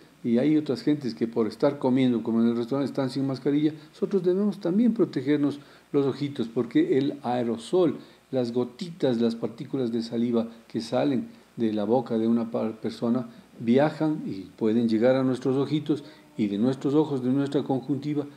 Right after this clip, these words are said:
van adentro a la garganta y pasan al, al sistema pulmonar y podemos tener problemas. No nos olvidemos de usar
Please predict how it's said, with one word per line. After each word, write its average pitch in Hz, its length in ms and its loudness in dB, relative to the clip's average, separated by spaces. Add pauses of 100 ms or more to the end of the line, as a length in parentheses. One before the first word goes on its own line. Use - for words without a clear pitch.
(200)
van 143 280 0
adentro 143 640 0
a 120 100 -4
la 120 140 -2
garganta 123 600 0
y 113 120 0
pasan 110 500 -2 (320)
al, 107 220 0
al 107 240 -2
sistema 117 440 -2
pulmonar 110 460 0
y 202 60 0
podemos 117 480 0 (400)
tener 113 340 6
problemas. 104 480 2
No 233 140 6
nos 226 160 6
olvidemos 208 520 6
de 156 100 4
usar 139 380 0